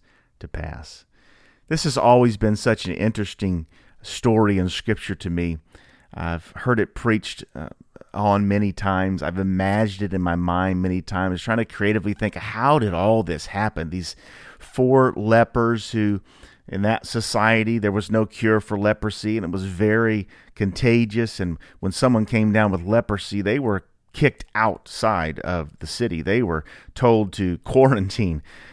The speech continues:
themselves. They were told to get away from everybody. They were unclean, and they could not come near, uh, normal, healthy people. And so we find these four lepers,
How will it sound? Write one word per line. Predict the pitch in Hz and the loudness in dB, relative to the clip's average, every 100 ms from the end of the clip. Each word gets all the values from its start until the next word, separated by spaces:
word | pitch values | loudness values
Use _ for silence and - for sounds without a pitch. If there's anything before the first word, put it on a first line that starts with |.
| - | -8
themselves. | 95 90 85 95 87 85 | -2 -2 0 0 0 2
They | 113 | 2
were | 131 113 | 2 2
told | 127 123 104 | 4 4 2
to | 95 | 0
get | 113 127 | 2 4
away | 107 113 120 | 6 6 4
from | 101 95 - | 2 -4 2
everybody. | 113 113 104 85 82 80 | 2 4 0 0 0 -2
They | 80 101 | 0 0
were | 101 - | 0 0
unclean, | 110 107 - 110 139 113 85 | 0 0 -2 0 2 2 0
and | 85 | 0
they | 98 107 | -2 -2
could | - 120 | 0 2
not | 117 117 - | 2 0 -2
come | 147 135 127 | 2 2 4
near, | 120 156 127 87 82 _ _ _ - | 2 4 2 0 -4 _ _ _ -12
uh, | 71 82 78 | -6 -6 -6
normal, | 85 107 120 131 117 113 - - - _ - | -2 2 4 4 4 4 0 -14 -20 _ -18
healthy | - 151 180 - 101 95 - _ - - | 0 2 2 0 -4 -4 -12 _ -16 -8
people. | 180 - 85 - _ _ _ _ _ _ - | -8 -8 -14 -16 _ _ _ _ _ _ -6
And | 120 | 0
so | 135 | 2
we | 113 | 2
find | - 135 175 160 | 2 2 4 2
these | 113 | 0
four | - 139 147 127 | 0 2 4 4
lepers, | 120 143 98 92 - | 4 2 0 -2 -4